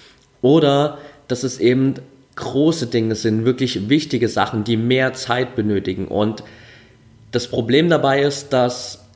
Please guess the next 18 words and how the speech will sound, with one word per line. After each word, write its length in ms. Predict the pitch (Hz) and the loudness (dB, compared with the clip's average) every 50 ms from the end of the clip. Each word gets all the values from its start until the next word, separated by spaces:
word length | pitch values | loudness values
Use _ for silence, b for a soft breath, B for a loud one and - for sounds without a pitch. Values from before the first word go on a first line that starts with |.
| _ - | _ -6
die 120 | 107 120 | -4 0
meisten 480 | 120 117 110 139 160 156 - - 135 127 | 2 2 4 2 2 0 -2 -2 0 0
Menschen 360 | 123 120 127 123 - 143 120 | 2 2 0 -2 -2 -4 -2
eben 280 | - 110 117 117 - | 0 0 0 0 0
oft 420 | - 120 131 - - - - - - | 0 0 0 0 -4 -14 -16 -4 0
bei 120 | 113 113 | 0 2
diesen 320 | 117 123 120 - 123 113 - | 2 2 0 0 -4 -6 -6
großen 560 | - - - 120 131 143 147 143 - 131 120 | -10 -2 2 4 4 4 2 2 -2 -2 -2
Sachen, 400 | 104 110 104 98 - - 104 98 | 0 -2 -2 -2 -2 -4 -2 -2
bei 80 | 104 | -2
diesen 400 | 101 107 110 - 113 107 104 104 | -2 -2 -4 -2 -2 -4 -2 0
wichtigen 500 | 120 139 147 143 - - 131 117 113 104 | 0 0 0 0 -2 -2 -2 -2 -2 -4
Punkten 380 | - - 135 139 135 135 139 123 | -2 -2 -2 -2 -2 -4 -4 -4
im 160 | 113 107 107 | -2 -2 0
Leben, 420 | 110 113 120 117 110 110 104 - - | 2 4 4 2 2 -2 -4 -4 -4
Leben 300 | 92 107 107 107 104 101 | 0 0 2 2 0 -2
prokrastinieren. 880 | - - 98 - - 101 98 - - - 101 104 107 127 120 107 104 101 | -4 -6 -8 -6 -4 -6 -6 -4 -6 -4 -2 0 2 2 2 2 2 0
Warum? 460 | 107 101 101 123 147 165 185 180 | -2 -2 2 2 2 2 2 -2